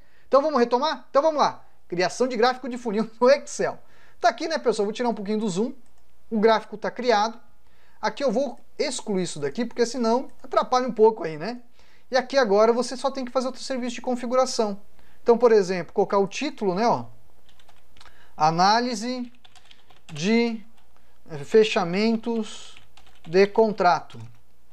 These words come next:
Olha só, coloco lá o título. Aí você pode, por exemplo, mudar a fonte, né, ó. Colocar aqui a Ebrima, olha só.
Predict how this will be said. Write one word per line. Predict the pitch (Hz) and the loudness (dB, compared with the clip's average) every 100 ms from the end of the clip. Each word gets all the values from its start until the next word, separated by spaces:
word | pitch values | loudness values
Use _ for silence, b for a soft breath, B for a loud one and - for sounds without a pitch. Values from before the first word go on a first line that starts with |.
| - | -12
Olha | 147 | -8
só, | 143 135 | -8 -8
coloco | 123 160 156 170 | -6 -4 0 0
lá | |
o | 185 | 0
título. | 190 240 254 - - - - - - - - b b b b b b b - - - - - - - | 0 -2 -2 -8 -12 -12 -12 -12 -12 -12 -12 b b b b b b b -10 -10 -10 -10 -10 -10 -6
Aí | - 202 | 0 4
você | 220 | 4
pode, | 214 196 180 | 4 4 4
por | 185 185 | 2 4
exemplo, | 175 160 180 165 165 | 4 0 -2 -4 -4
mudar | 175 175 | 2 4
a | 175 | 4
fonte, | - 196 285 254 175 | 2 -2 -2 -4 -4
né, | 196 | 0
ó. | 190 120 117 - - | 0 -2 -10 -14 -14
Colocar | - 143 165 | -10 -4 -2
aqui | 170 | 0
a | 156 | 0
Ebrima, | 160 151 190 262 285 269 - - | 0 0 0 0 -2 -8 -12 -10
olha | 143 139 | -8 -8
só. | - 190 226 247 | 0 4 4 2